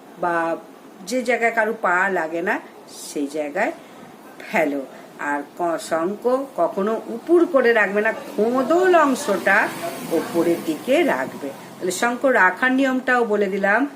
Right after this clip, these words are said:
খোঁদল অংশটা ওপরের দিকে আর নিচের দিকে প্লেন অংশটা রাখবে। আর গৃহে কখনো মহিলার শঙ্খ রাখবে না। যদি গৃহে কখনো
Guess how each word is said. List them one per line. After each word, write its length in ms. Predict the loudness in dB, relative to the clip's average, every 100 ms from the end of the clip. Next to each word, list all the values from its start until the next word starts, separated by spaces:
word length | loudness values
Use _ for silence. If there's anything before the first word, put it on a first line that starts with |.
| -12 -10 0
খোঁদল 340 | 2 4 4
অংশটা 500 | 2 0 -2 0 0 -4 -4
ওপরের 520 | -4 -2 -4 -2 -4 -8
দিকে 360 | -10 -2 -2 -2 -8 -20 -16 -8
আর 140 | -4
নিচের 400 | -4 -6 -6 -6 -6
দিকে 420 | -10 -2 -2 -2 -4 -16 -20 -4
প্লেন 340 | -2 -2 -2
অংশটা 640 | -4 -6 -8 -10 -4 -2 -2
রাখবে। 400 | -4 -8 -8 -12 -14 -20 -6
আর 120 | -4
গৃহে 500 | -2 -4 -4 0 0 2
কখনো 560 | 2 2 2 2 4 4
মহিলার 580 | 4 4 2 2 0
শঙ্খ 500 | 0 -2 0 0 0
রাখবে 600 | 0 2 2 0 -2 -4
না। 160 | -2 -4 -6 -16 -20 -8
যদি 500 | -2 0 -2 -2 -4 -4
গৃহে 480 | -6 -8 0 2 2 2
কখনো 640 | 0 -2 -2 -2 -2 -4